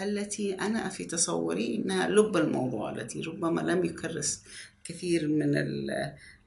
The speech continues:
من ال-، المبا-، المبعوثين السابقين جهدهم فيها.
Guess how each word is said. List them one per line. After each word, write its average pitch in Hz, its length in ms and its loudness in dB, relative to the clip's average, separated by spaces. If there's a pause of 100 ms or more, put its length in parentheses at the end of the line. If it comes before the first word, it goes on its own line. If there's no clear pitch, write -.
من 147 300 4
ال-، - 380 -2 (340)
المبا-، 131 540 2
المبعوثين 147 520 0
السابقين 151 880 2 (460)
جهدهم 151 420 2
فيها. 190 500 -4